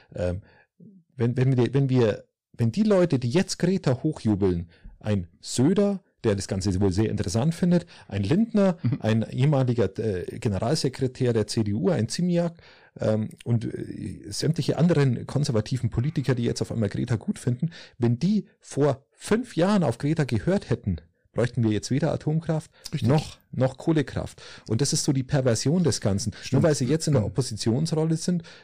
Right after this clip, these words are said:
Speaker 1: ähm, eh nicht gerade am Handlungsstrang sitzen, ähm, können sie so einzelne Aussagen bejubeln und haben aber vergessen, dass wenn sie vor fünf Jahren zugehört hätten, wir die Problematik gar nicht hätten.
Speaker 2: Richtig, oder zumindest weitergemacht hätten.
Speaker 1: Genau.
Speaker 2: Weitergemacht hätten, mit was sie aufgehört
Speaker 1: Und
Speaker 2: haben.
Speaker 1: darf ich mit der Atomkraft noch was sagen, was mir wirklich am Herzen liegt?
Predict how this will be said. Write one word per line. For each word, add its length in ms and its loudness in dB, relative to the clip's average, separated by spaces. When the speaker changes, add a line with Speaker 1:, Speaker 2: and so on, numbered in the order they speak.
Speaker 1:
ähm, 260 0
eh 140 0
nicht 180 0
gerade 220 0
am 160 -4
Handlungsstrang 840 -2
sitzen, 520 0
ähm, 260 0
können 220 2
sie 120 2
so 200 -2
einzelne 420 0
Aussagen 540 0
bejubeln 520 2
und 240 0
haben 140 0
aber 120 2
vergessen, 460 -2
dass 160 -2
wenn 80 0
sie 100 0
vor 120 0
fünf 260 -2
Jahren 200 2
zugehört 420 -2
hätten, 280 -2
wir 100 2
die 80 -2
Problematik 480 -6
gar 100 -6
nicht 180 -10
hätten. 180 -12
Speaker 2:
Richtig, 320 -4
oder 140 0
zumindest 340 0
weitergemacht 500 -2
hätten. 320 -4
Speaker 1:
Genau. 160 -10
Speaker 2:
Weitergemacht 480 -2
hätten, 140 -8
mit 120 -6
was 120 -6
sie 80 -12
aufgehört 340 -4
Speaker 1:
Und 60 -2
Speaker 2:
haben. 80 -2
Speaker 1:
darf 100 -6
ich 60 0
mit 140 -2
der 80 0
Atomkraft 440 -6
noch 60 -4
was 140 -4
sagen, 180 -4
was 100 -6
mir 140 -8
wirklich 180 -10
am 80 -8
Herzen 320 -8
liegt? 180 -10